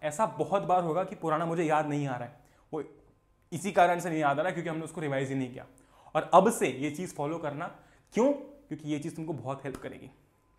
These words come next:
ठीक है, और इससे तुम काफ़ी हद तक अपना काफ़ी सिलेबस भी कर लोगे और पुराना भूलोगे भी नहीं। देखो, ऐसा होता है कि हो सकता है कि तुम्हारा शायद हंड्रेड परसेंट सिलेबस ना हो, पर जितना हुआ है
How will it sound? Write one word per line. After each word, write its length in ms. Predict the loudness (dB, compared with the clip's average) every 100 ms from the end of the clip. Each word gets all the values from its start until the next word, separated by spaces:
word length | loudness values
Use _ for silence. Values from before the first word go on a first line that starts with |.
| -16
ठीक 140 | -10
है, 80 | -8
और 260 | -6 -6 -6
इससे 180 | -8 -6
तुम 180 | -6
काफ़ी 300 | 0 0 0
हद 160 | -4 -2
तक 200 | -2 -2 -8 -20 -14
अपना 140 | -8 -2
काफ़ी 280 | 0 0 0
सिलेबस 380 | 0 2 4
भी 80 | 2
कर 180 | 0 0
लोगे 300 | 0 -2 -4 -8 -20 _ -8
और 140 | -6 -2
पुराना 280 | 0 2
भूलोगे 400 | 0 2 2 0
भी 80 | -2
नहीं। 140 | -6 -10 -2
देखो, 180 | 2 4
ऐसा 160 | 4
होता 200 | 4 2
है 60 | -4
कि 180 | -6 -10 -14 _ _ 4
हो 140 | 6
सकता 240 | 6 2 0
है 60 |
कि 100 | -2
तुम्हारा 220 | -2 -2 0
शायद 200 | -2 -2
हंड्रेड 260 | -4 -4
परसेंट 220 | -4 -4
सिलेबस 340 | -4 -4 -4 -6
ना 220 | -2 0
हो, 180 | 0 -2 -8 -16 -20 _ _ _ -20 _
पर 100 | 2
जितना 300 | 4 4 4
हुआ 300 | 4 4 4
है 220 | 4 0